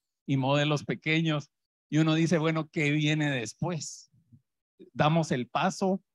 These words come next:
o no lo damos?". Queremos saber, es muy diferente, y eso lo saben, eh, todos los que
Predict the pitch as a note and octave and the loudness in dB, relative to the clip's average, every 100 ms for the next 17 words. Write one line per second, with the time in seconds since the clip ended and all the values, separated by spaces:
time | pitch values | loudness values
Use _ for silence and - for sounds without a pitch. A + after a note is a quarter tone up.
0 | _ _ _ - B2 B2 C#3 C#3 C3+ D3 | _ _ _ -6 -2 0 2 2 2 2
1 | F3 F3 E3+ - - _ _ C#3+ C3 D3+ | 2 0 -2 -6 -18 _ _ -2 0 0
2 | D#3+ D#3+ - B2+ A#2+ C#3 D#3 D#3+ D#3 _ | 0 -2 -2 0 0 0 -2 -2 -6 _
3 | _ _ _ - D3+ F3 F3 D#3 C#3+ A2+ | _ _ _ 0 2 6 6 4 2 -2
4 | A2+ E3 E3+ B2 G2 G#2+ A#2 D3+ C#3 A2 | -2 -2 -4 -6 -6 -4 -2 0 -2 0
5 | C3 C#3+ C#3 B2 - A2 G#2+ - B2 C3+ | 0 0 -2 -8 -10 -12 -8 -2 0 0
6 | B2+ - G#2+ G#2 | -4 -6 -6 -6